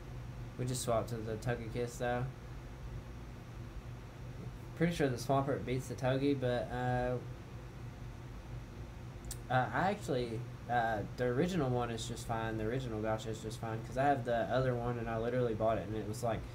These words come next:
the same thing. It's, like, the same little piece. But, yeah, they're, they're all good. I mean, my friends have 'em, and they use 'em a lot. We just go for the Ancient Power to try to take shields, which we did, which is actually great. We've double shielded the two hydro cannons, and we don't go down to this one, and we should be able to charm down, so,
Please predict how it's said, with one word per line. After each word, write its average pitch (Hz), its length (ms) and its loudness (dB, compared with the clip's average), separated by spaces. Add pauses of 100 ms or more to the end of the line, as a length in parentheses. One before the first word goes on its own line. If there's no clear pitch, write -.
(220)
the 113 80 -4
same 120 260 -2
thing. 113 260 0
It's, 107 120 -2
like, 117 140 -2
the 127 80 0
same 131 300 0
little 120 180 2 (100)
piece. 113 340 -2 (420)
But, 110 180 0
yeah, 123 200 4
they're, 143 200 2 (180)
they're 135 220 4
all 113 180 4
good. 107 300 0 (220)
I 117 80 -4
mean, 113 120 0
my 117 140 0
friends 117 300 -2
have 107 180 0
'em, 110 120 0
and 110 100 0
they 110 80 2
use 107 180 0
'em 110 80 -4
a 107 80 0
lot. 107 180 -2 (520)
We 143 80 4
just 139 160 2
go 127 120 2
for 117 100 -2
the 117 120 0
Ancient 170 240 4
Power 160 300 8
to 143 60 -4
try 143 140 6
to 123 80 4
take 107 200 0
shields, 131 360 2
which 127 140 -2
we 110 80 -2
did, 123 420 4
which 117 160 -2
is 107 80 0
actually 117 320 2
great. 113 360 2 (760)
We've 127 160 4
double 151 240 8
shielded 135 360 6
the 123 80 4
two 135 180 4
hydro 123 360 6
cannons, 127 840 4
and 127 680 4
we 123 100 4
don't 143 300 4
go 147 100 6
down 127 220 6
to 120 80 2
this 127 240 2
one, 127 160 4
and 120 80 2
we 117 80 -4
should 131 160 0
be 127 60 6
able 117 120 4
to 110 80 0
charm 127 320 2
down, 131 320 4
so, 120 100 -4